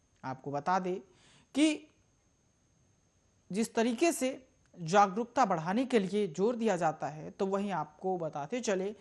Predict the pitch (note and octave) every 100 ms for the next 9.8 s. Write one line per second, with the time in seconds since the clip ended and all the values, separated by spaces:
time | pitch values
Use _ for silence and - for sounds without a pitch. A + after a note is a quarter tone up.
0 | - - - A#3+ A3+ A3+ A3 A3+ - D4
1 | A3 G#3 E3+ D#3+ F3+ - C#3 A2 _ _
2 | - G#3 A#3 A3+ A3 F#3+ D3 D#3+ F#3 D#3
3 | - D#3+ - B3+ G#3 A3 - _ _ F3
4 | F3+ F#3+ A#3+ A#3+ E3+ F#3+ F#3 E3 - C#3+
5 | D3 F3 F#3+ - - _ E3+ E3 G3+ G3+
6 | A3 A3 - - F3 E3+ - - G3 B2+
7 | - - _ _ _ _ _ _ _ _
8 | _ _ - A3 A#3+ A3 G#3 G3+ F3+ G3
9 | A3+ _ F3+ E3 A#3 A3+ A3+ B3+